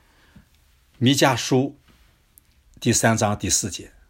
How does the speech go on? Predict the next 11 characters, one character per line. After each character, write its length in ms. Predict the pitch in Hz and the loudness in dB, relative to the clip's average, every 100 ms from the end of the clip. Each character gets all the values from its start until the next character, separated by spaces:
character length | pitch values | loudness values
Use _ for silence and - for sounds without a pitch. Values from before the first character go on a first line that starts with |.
| _ _ _ _ _ _ _ _ _ | _ _ _ _ _ _ _ _ _
到 160 | 196 175 | 2 4
了 240 | 127 101 | 2 -2
遭 540 | - - 170 151 143 139 | -4 2 4 4 0 -4
灾 320 | - 151 151 | 0 0 0
的 80 | 113 | -2
时 200 | - 120 | -4 -6
候， 280 | - - _ _ _ _ _ _ _ - | -12 -14 _ _ _ _ _ _ _ -2
这 120 | 156 | 2
些 160 | - 165 | 4 4
人 180 | 120 113 | 2 -2
必 360 | - 214 98 | 0 0 0